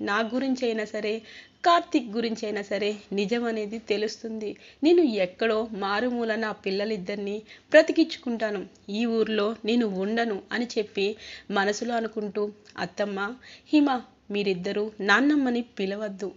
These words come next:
ఎందుకంటే నాన్నమ్మ మనల్ని చూస్తే తప్పకుండా ఆపి-, ఆపేస్తుంది, వెళ్ళొద్దంటుంది. మళ్ళీ మళ్ళీ మనం ఇలాంటియే అనుభవించాల్సి వస్తుంది. వద్దు,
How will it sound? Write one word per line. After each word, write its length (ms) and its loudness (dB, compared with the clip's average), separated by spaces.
ఎందుకంటే 720 -4
నాన్నమ్మ 480 4
మనల్ని 400 0
చూస్తే 420 -4
తప్పకుండా 600 -6
ఆపి-, 300 -6
ఆపేస్తుంది, 800 0
వెళ్ళొద్దంటుంది. 960 4
మళ్ళీ 320 0
మళ్ళీ 340 2
మనం 340 -2
ఇలాంటియే 800 6
అనుభవించాల్సి 760 -4
వస్తుంది. 480 -8
వద్దు, 420 -2